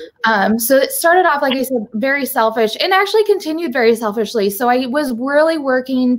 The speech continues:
to find that joy in my life and I had lost it, right? I had lost my fiance. I was so, I was sad.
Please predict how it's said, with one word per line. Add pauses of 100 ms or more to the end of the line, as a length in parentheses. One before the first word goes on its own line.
to
find
that
joy
in
my
life
and
I
had
lost
it,
right?
I
had
lost
my
fiance.
I
was
so,
I
was
sad.